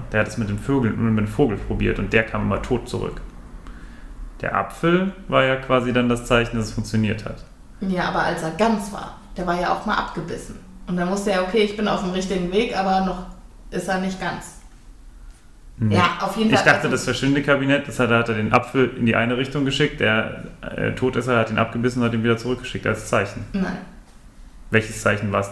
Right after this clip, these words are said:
Speaker 1: gab's denn dann?
Speaker 2: Dass der Apfel wieder zurückkam. Also er macht die Tür auf, Apfel ist, also er legt den Apfel rein, macht die Tür zu, macht die Tür auf, Apfel ist weg.
Speaker 1: Da
Speaker 2: Er
Speaker 1: bin
Speaker 2: macht
Speaker 1: ich
Speaker 2: die Tür zu,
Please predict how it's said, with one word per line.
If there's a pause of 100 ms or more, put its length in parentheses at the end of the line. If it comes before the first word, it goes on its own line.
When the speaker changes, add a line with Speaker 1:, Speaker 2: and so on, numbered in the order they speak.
Speaker 1:
gab's
denn
dann? (1040)
Speaker 2:
Dass
der
Apfel (100)
wieder
zurückkam. (240)
Also
er
macht
die (120)
Tür
auf,
Apfel
ist,
also
er
legt
den
Apfel
rein, (800)
macht
die
Tür
zu,
macht
die
Tür
auf,
Apfel
ist
weg. (280)
Speaker 1:
Da
Speaker 2:
Er
Speaker 1:
bin
Speaker 2:
macht
Speaker 1:
ich
Speaker 2:
die
Tür
zu,